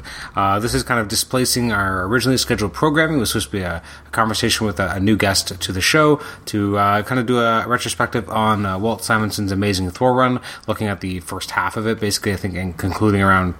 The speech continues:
issue three fifty, three fifty-five. Um, unfortunately, we had to postpone that, mostly due to me.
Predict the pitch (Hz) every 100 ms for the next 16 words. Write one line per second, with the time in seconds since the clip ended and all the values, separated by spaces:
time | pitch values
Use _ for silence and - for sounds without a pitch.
0 | - - 95 - 95 - 98 - - -
1 | 117 107 110 - 98 101 117 131 - -
2 | - - - 104 101 101 101 - 101 123
3 | - 107 107 107 92 98 - 107 - 131
4 | 131 123 - 123 127 127 127 120 110 107
5 | 160 175